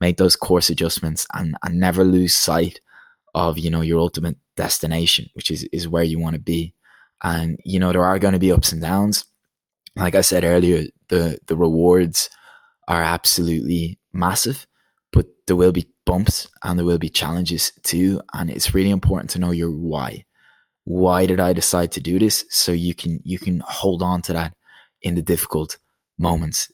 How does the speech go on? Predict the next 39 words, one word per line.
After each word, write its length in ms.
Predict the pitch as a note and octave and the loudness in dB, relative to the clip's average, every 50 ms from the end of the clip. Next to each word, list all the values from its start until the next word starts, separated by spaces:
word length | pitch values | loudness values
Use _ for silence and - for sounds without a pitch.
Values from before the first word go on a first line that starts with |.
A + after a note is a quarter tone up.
| _ _ | _ _
you 200 | - F#2+ E2+ E2 | -6 -4 -4 -2
know, 220 | E2 E2 E2 E2 | -2 -2 -4 -4
and, 160 | D#2+ C#2+ - - | -4 -6 -8 -10
and 260 | - F2 F2 E2 - - | -10 -8 -8 -8 -4 -2
don't 240 | F#2 F2+ F2 D#2 E2+ | -2 -2 0 0 -2
lose 180 | F2 E2+ D#2+ | -2 -2 0
sight 380 | - - - E2 E2 D#2+ F2 - _ _ _ _ _ _ _ | 0 0 0 -2 -2 -4 -6 -8 _ _ _ _ _ _ _
of 220 | - F2+ F2 E2 - | -4 -4 -4 -4 -4
the, 220 | - E2 E2 - - - | -4 -4 -4 -4 -6 -6
of 160 | E2+ E2+ E2 | -8 -4 -2
the 80 | F2 E2+ | 0 0
ultimate 300 | E2+ E2 - - D#2 - | 0 -2 -2 -6 -6 -2
goal. 260 | - E2+ D#2 D#2+ - | -2 -2 -2 -2 -2
You 80 | - | -2
know, 120 | F#2 F2+ F2+ | 0 0 2
when 220 | F2+ F#2+ F#2+ G2 | 2 4 4 4
you, 240 | G2 F#2+ F#2 F#2 D#2 | 4 4 4 2 2
when 180 | B1+ F2 G2+ G2 | 0 0 2 2
you 100 | G2+ F#2 | 4 2
acknowledge 520 | F2+ F2 - - E2 F2 G2 E2+ D2+ - | 2 0 -2 -4 -2 0 0 0 -2 -4
that, 160 | - D2+ D#2+ E2 | -4 -4 -4 0
hey, 200 | F2+ F#2+ F#2+ F#2 | 0 2 2 2
like, 160 | E2 - - | 0 -2 -6
there 120 | - - C2+ | -6 -6 -4
are 120 | F2 G2+ | -2 -2
gonna 200 | F2+ F2 E2+ D#2+ | -2 -2 -2 -2
be 100 | E2+ D2+ | -2 -2
ups 180 | D2 - - - | -2 -2 -4 -4
and 100 | D#2 - | -6 -6
downs, 360 | C2 B1 A1 A#1 A#1+ - - | -8 -8 -10 -12 -14 -14 -14
but 120 | - A1+ G#1 - | -14 -16 -18 -18
you 320 | _ - - - - F2 F2 | _ -20 -18 -12 -8 -4 -2
know 260 | F2+ F2 F2 F2 F2 | 0 2 2 2 2
this 220 | F2+ F2 - - | 2 0 0 -2
is 300 | E2 - - - - - _ - | -2 -4 -6 -10 -12 -14 _ -16
what 440 | G#2+ G2 G2 F#2+ F#2+ D#2+ D#2 - - | -10 -4 0 2 2 2 2 0 -4
you 140 | F#2 F#2 | -4 -4
wanna 260 | F2+ F2 E2+ E2+ D#2+ D2 | -4 -4 -4 -4 -6 -8
do, 400 | - - D#2+ F2 F2+ E2+ E2 | -8 -4 -2 0 0 0 -2